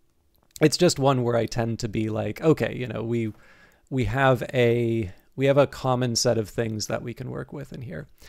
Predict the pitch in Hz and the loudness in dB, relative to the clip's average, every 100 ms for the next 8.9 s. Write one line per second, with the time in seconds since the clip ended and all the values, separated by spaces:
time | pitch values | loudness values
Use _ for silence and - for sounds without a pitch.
0 | - - - _ - 147 131 127 120 - | -20 -20 -20 _ -6 0 2 0 -4 -12
1 | _ _ _ _ - 160 139 - 156 151 | _ _ _ _ -2 0 2 2 4 4
2 | 147 147 147 - 127 151 190 202 180 160 | 4 2 0 -4 0 0 0 -2 2 2
3 | 156 143 131 - - 131 127 135 123 120 | 0 -2 -2 -2 0 0 -2 -2 0 0
4 | 120 117 - - - - _ - 123 113 | 0 -6 -16 -20 -20 -20 _ -6 -4 -2
5 | 110 110 110 101 - - - - - _ | -2 -2 -4 -6 -14 -18 -20 -20 -20 _
6 | _ _ - - 196 175 143 120 113 101 | _ _ -6 0 6 8 6 6 2 0
7 | - - 127 123 - 123 127 139 139 131 | -10 -10 -8 -6 -2 -2 0 2 2 2
8 | 131 120 117 107 113 113 117 113 | 0 0 -2 -2 -4 -4 -4 -6